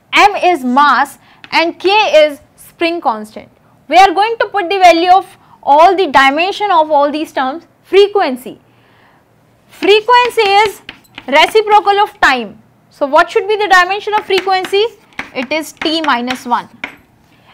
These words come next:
M. M is simply mass. So M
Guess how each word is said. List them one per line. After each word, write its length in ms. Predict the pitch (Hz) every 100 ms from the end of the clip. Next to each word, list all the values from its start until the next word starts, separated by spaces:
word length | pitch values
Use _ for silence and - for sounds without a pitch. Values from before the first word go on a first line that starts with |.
| _ _
M. 400 | 302 370 262 196 _ _ _ -
M 200 | 320 392
is 140 | 427
simply 360 | 415 381 370 403
mass. 480 | 330 294 226 - _ _ _ _
So 180 | -
M 320 | 320 294 370